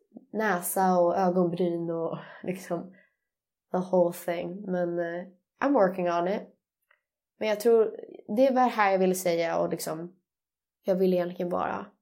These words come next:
kanske inspirera någon att ta det steget och liksom börja må bättre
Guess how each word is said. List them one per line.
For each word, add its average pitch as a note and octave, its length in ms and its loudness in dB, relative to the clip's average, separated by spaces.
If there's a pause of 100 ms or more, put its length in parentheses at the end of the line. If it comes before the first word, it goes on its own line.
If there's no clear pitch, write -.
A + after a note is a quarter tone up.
(1080)
kanske G3 300 -4
inspirera F3+ 500 0
någon - 340 -8 (280)
att F#3 200 -4
ta F#3 260 2
det F3+ 200 0
steget - 480 -6
och F#3 100 -4
liksom F3 300 -4
börja F3 280 0
må E3+ 160 -4
bättre F#3 580 -8